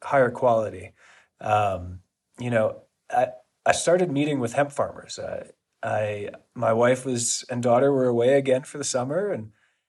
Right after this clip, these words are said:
and I, I love driving country roads. I love talking to people, and,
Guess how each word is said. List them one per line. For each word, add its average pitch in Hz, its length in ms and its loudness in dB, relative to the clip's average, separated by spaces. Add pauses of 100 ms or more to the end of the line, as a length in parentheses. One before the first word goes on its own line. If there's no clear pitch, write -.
(240)
and 110 160 -2
I, 113 160 4
I 113 160 2
love 120 320 2
driving 123 320 2
country 123 340 -4
roads. 135 340 4
I 113 60 -4
love 123 240 -4
talking 127 320 0
to 123 80 -8
people, 127 540 -4
and, 98 160 -12